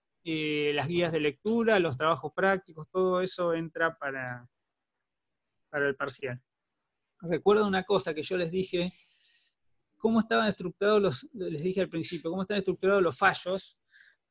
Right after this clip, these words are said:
lo, perdón, los exámenes, habitualmente, digamos, este año es particular, em,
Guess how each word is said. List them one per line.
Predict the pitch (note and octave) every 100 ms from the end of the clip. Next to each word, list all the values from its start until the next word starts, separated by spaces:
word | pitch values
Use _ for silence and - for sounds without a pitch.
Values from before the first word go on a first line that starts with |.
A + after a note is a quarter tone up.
| _
lo, | F3 E3+ D#3
perdón, | D#3 E3 D3+ C#3
los | C#3 C3 C#3+
exámenes, | - - G#3 G#3+ F3+ E3+ F3+ G3 - - _ _ _ _
habitualmente, | D3 C#3+ C3+ D#3+ D#3+ D#3 F3+ F3 D#3 D#3
digamos, | C#3+ C#3 C#3
este | D3+ D3+
año | D#3 C#3
es | B2+ - - -
particular, | C3+ C3+ C#3 D3 C#3+ D#3 _ _ _ _ _ _ _ _ -
em, | E3 D#3+ D3+ D3 C#3+ C#3 C3+ C3 C3